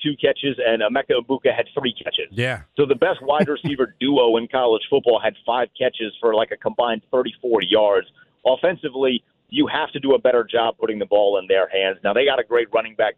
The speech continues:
Speaker 1: group with TreVeyon Henderson, Mine Williams, and a host of other guys.
Speaker 2: Yeah.
Speaker 1: I think they're gonna be a run-first team, but when it comes to Notre Dame in a couple of weeks, they need a quarterback that's gonna be able to make big throws.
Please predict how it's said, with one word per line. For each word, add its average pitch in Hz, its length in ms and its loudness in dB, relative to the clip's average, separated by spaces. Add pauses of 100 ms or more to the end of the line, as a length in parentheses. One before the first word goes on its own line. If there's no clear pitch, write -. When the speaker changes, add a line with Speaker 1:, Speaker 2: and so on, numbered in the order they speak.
(120)
Speaker 1:
group 127 200 -4 (280)
with 104 180 -6
TreVeyon 117 380 2
Henderson, 110 420 -4
Mine 110 320 -2
Williams, 110 380 0
and 95 80 0
a 92 40 2
host 113 260 0
of 101 100 -2
other 98 220 2
guys. 104 380 0
Speaker 2:
Yeah. 80 200 -16 (120)
Speaker 1:
I 113 120 -2
think 156 200 -2
they're 143 140 2
gonna 135 160 -2
be 123 100 0
a 107 80 6
run-first 113 600 -2
team, 113 300 0
but 98 140 2 (360)
when 120 140 2
it 156 100 -2
comes 175 180 0
to 139 80 2
Notre 131 280 4
Dame 127 300 2
in 156 60 2
a 151 40 0
couple 160 320 2
of 156 60 -2
weeks, 170 220 -2 (120)
they 127 120 2
need 135 280 0
a 135 80 4
quarterback 113 540 2
that's 104 160 -4
gonna 110 120 -2
be 104 100 -4
able 98 140 4
to 98 80 2
make 95 180 -4
big 92 180 -4
throws. 76 360 -6